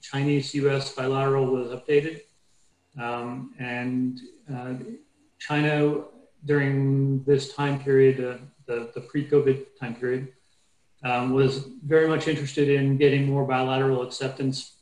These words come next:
from its, um, bilateral partners. So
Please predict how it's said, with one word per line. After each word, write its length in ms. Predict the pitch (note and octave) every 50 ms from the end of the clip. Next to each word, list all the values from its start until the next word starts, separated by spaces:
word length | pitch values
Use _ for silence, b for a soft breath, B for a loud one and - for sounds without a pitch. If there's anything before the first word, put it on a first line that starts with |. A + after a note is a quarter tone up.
| _ _
from 180 | - C#3 C3 B2+
its, 460 | B2 A2+ - - - - - - - _ _ -
um, 220 | B2+ A#2+ A#2+ A#2+ A#2+
bilateral 400 | B2+ B2+ B2+ B2+ B2 A#2+ A#2+ A#2
partners. 440 | - - C#3 C3+ C#3 - - _ _ _ _ _ _ _ _ _ _ _ _
So 760 | _ - C#3 C3 B2+ B2+ B2+ B2+ B2+ B2+ C3 C3+ C3+ - -